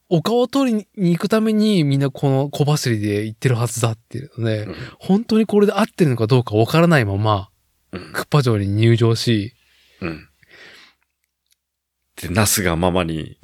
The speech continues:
Speaker 2: 歩き。
Speaker 1: <laughs> 歩き。永遠ヘアピンコーナーを曲がらされ。<laughs> もう、な、なんであの見えてるところに行くのにこんなにね、小走りでずっと走っていかないといけないんだって。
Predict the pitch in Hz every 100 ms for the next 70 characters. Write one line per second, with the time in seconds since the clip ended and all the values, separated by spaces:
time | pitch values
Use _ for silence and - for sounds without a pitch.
0 | 147 - - 90 92 - 80 - - 220
1 | - - 151 - 196 196 190 _ - -
2 | - 247 214 180 - 175 190 185 175 160
3 | 170 160 160 165 170 160 _ _ _ -
4 | - 170 135 104 101 107 110 113 120 -
5 | 151 - - 151 151 151 185 269 277 190
6 | - 285 - 302 233 254 220 262 - 294
7 | 349 339 - - 359 466 392 262 247 240
8 | 240 254 190 190 165 165 170 160 165 185
9 | 180 170 147 - 185 190 190 190 - 202
10 | 165 175 180 - 143 139 135 151 - 196
11 | 170 170 - 185 143 139 139 135 123 135
12 | - 175 151 - - 233